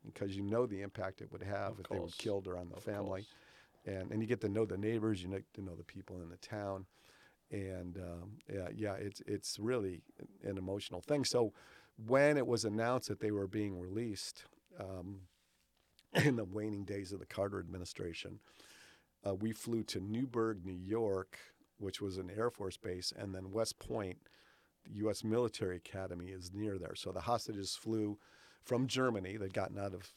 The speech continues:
Speaker 1: uh, Tehran. They went to Germany for the hospital, and then they came there. <clears throat> So a crew, I, me and a cameraman, went from Cedar Rapids to, um,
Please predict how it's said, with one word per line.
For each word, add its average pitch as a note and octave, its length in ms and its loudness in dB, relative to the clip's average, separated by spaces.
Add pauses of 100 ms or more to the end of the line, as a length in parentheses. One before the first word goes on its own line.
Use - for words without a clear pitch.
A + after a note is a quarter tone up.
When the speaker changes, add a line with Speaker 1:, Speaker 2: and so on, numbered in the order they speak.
Speaker 1:
uh, F2+ 200 -4
Tehran. G2 720 -2
They F2+ 120 -4
went F#2 200 -6
to F#2+ 120 -10
Germany F#2+ 540 -4
for - 160 -12
the F2 100 -4
hospital, F#2 540 -4
and F#2 120 -4
then F#2 160 -4
they F#2+ 100 -8
came F2+ 320 -8
there. F#2+ 320 0 (880)
<clears throat> F#3 220 12
So A#2+ 480 6
a F#2+ 40 -6
crew, A#2+ 440 2
I, G#2 140 2 (140)
me A2 180 2
and G#2 80 2
a G#2 40 -2
cameraman, G2+ 640 0
went G2 240 -2
from G2 240 -2
Cedar G2 300 2
Rapids F#2 460 -2
to, F#2+ 380 -6
um, F#2 300 -6